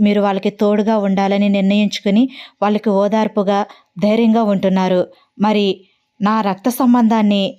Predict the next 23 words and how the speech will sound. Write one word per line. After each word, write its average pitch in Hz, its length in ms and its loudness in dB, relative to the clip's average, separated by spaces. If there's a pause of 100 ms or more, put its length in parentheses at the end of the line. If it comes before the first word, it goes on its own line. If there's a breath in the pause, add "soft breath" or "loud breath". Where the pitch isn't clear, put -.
నేను 208 420 2
అలా 208 200 0
వదిలిపెట్టి 226 760 -2
ఎలా 190 200 0
ఉండగలుగుతాను?" 233 760 2 (380 loud breath)
అని 240 180 2
అంటాడు 233 320 2
మను. 214 440 2 (380 soft breath)
వస్తారా 220 520 0
షాక్ 214 340 -2
అయిపోతుంది. 214 760 0 (340 soft breath)
"రక్త - 240 -6
సంబంధమా? 196 720 0 (500 soft breath)
అసలు 226 220 0
మను 226 220 4
ఎవరు?" 262 460 2 (360 loud breath)
అని 226 420 2 (280 loud breath)
ఆశ్చర్యంగా 220 800 2
వాళ్ళు 208 200 0
మాట్లాడుకునే 208 580 0
మాటల్ని 202 460 0
వింటూ 196 280 0
ఉంటుంది. 202 600 0